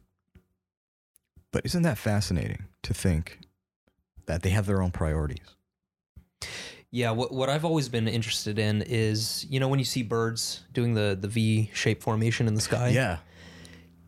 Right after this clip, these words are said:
Speaker 2: The moment they are born, and you see this in different animals, like, e-, for some reason, animals just gravitate towards their,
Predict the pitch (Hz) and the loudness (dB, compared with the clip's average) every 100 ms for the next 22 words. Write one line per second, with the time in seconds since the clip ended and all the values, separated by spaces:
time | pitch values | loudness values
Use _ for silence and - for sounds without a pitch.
0 | _ _ _ - - _ 135 131 131 139 | _ _ _ -20 -20 _ -6 -2 2 2
1 | 156 196 151 160 143 123 127 110 92 - | 2 0 2 2 2 0 -2 -2 -4 -12
2 | - - - - - _ _ _ _ - | -18 -20 -20 -20 -20 _ _ _ _ 0
3 | 143 147 175 135 127 127 117 120 101 110 | 4 4 2 0 0 0 2 0 2 0
4 | 98 123 113 110 110 - 117 - 143 - | 0 -2 -2 -2 -2 -2 -4 -2 -2 0
5 | 156 165 147 127 123 127 131 123 117 113 | 0 2 2 0 0 0 0 -2 -2 -2
6 | 117 110 113 117 - 113 - 113 113 113 | 0 2 2 0 -2 -4 0 2 2 2
7 | 110 95 | 2 2